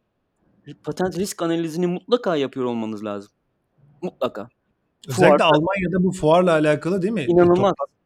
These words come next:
Speaker 1: Tabii, tabii,
Speaker 2: kısmı.
Speaker 1: tabii. Özel, özel, e, fuar alanında fikri haklar,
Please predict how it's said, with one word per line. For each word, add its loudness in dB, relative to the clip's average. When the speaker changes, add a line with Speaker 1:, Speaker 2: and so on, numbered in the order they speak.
Speaker 1:
Tabii, 2
tabii, -6
Speaker 2:
kısmı. -12
Speaker 1:
tabii. -8
Özel, 6
özel, 4
e, -4
fuar 0
alanında 2
fikri -6
haklar, -4